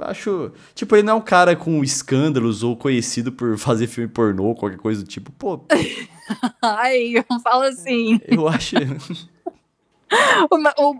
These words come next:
Speaker 2: mas o Matheus é só foto, né? Ou tem filme também?
Speaker 1: <laughs> Eu não sei.
Speaker 2: Tem filme também?
Speaker 1: Eu sei que tem alguma coisa pornô com, com o Matheus Carriere.
Speaker 2: Ele
Speaker 1: Não sei o
Speaker 2: posou
Speaker 1: quê.
Speaker 2: na G Magazine com o filho, né?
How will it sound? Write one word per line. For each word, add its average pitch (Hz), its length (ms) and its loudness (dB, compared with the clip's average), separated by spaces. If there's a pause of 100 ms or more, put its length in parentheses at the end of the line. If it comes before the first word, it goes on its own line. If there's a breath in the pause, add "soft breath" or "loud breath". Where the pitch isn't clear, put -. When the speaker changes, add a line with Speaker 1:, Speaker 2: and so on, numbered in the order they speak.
Speaker 2:
mas 262 220 2
o 262 40 -6
Matheus 254 320 0
é 247 60 -4
só 226 180 -4
foto, 330 440 -6
né? 226 200 0
Ou 220 60 2
tem - 180 0
filme 214 260 -2
também? 196 320 0
Speaker 1:
<laughs> - 60 -20 (280 soft breath)
Eu 165 120 -2
não 151 120 -2
sei. 107 240 -8
Speaker 2:
Tem 247 80 4
filme 269 240 0
também? 247 440 -2
Speaker 1:
Eu 156 140 0
sei 160 160 0
que 170 80 -6
tem 190 160 -2
alguma 185 260 -2
coisa 165 300 -2
pornô 165 460 0
com, 135 720 -4
com 120 480 -2
o - 20 -4
Matheus 117 360 -4
Carriere. 110 520 -2 (300 loud breath)
Speaker 2:
Ele 247 240 0
Speaker 1:
Não 214 80 -8
sei 262 100 0
o 254 40 4
Speaker 2:
posou 240 300 2
Speaker 1:
quê. 240 60 2
Speaker 2:
na 247 200 4
G 240 160 0
Magazine 240 480 2
com - 160 -4
o 330 40 0
filho, 247 460 0
né? 214 260 0